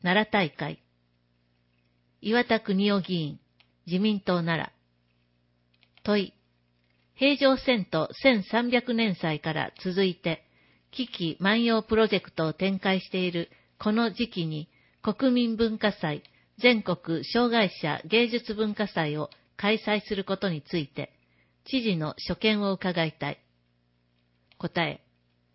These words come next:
これまでも平城遷都千三百年祭や危機万葉プロジェクトなどを通して、日本文化の源流である奈良県の魅力を国内外に発信してきたところ、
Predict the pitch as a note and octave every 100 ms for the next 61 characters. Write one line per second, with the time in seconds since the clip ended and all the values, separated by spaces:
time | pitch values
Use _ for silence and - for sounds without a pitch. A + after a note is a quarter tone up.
0 | _ - A3+ C4 C4+ A#3+ F3+ D#3+ D#3+ _
1 | _ - B3+ B3 A#3+ A#3 A#3 G3 - D#3+
2 | - - B3 G3 - A3 A3+ A3+ A3 G#3+
3 | F#3+ - D#3+ D3+ D3+ D3+ _ _ _ -
4 | B3+ - F#3+ D3+ F#3+ G#3+ G#3 G3 F3+ -
5 | A3 G#3 F3+ - E3 F3 E3+ D#3+ D3+ -
6 | F3 C#3+ - C#3+ - _ _ _ _ _
7 | _ G3 G#3 C4 B3 B3 A#3+ F3+ E3+ D#3
8 | D3 D3 A3 A3+ A3+ G#3+ G3 F#3+ E3+ D#3
9 | - _ _ - G3+ B3+ - F3+ D#3 D#3
10 | - F3+ F#3+ G3 - F3+ E3 _ _ _
11 | - G3 C4 B3+ A#3 F3 D#3+ D3+ D3 -
12 | F3+ - - G3 F#3 F#3+ - - D3 D3
13 | D3 D3 C#3+